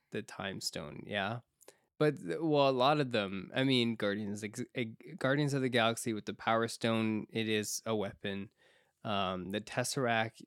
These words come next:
is, uh, kind of like a ticking time bomb of a MacGuffin where it's going to create this portal. So they, they're all,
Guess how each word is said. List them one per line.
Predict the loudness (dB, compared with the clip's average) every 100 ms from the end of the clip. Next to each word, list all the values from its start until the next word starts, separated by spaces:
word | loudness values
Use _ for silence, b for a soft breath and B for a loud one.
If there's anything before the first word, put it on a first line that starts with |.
| _
is, | 0 2 2 0 -2 -4 -8 -12 _ _ _ _ _ _ _ _ _ _ _ _ -20 _ _ -4
uh, | 2 4 4 2
kind | 2 2 4
of | 4
like | 2
a | 0
ticking | 0 -2 2 4 4
time | 2 2 2 4
bomb | 4 4 4
of | 2 0
a |
MacGuffin | -2 2 2 2 0 0 2
where | 2 4 2
it's | -2 -4
going | -2 -2 -2
to | -2 -4
create | -6 -2 -2 -2
this | -6 -10
portal. | -10 -4 -2 0 -2 -4 -12 _ _ _ _ _ _ _ -10 b b b
So | 2 4 6
they, | 4 2 0
they're | 0 0 0
all, | 0 0 -2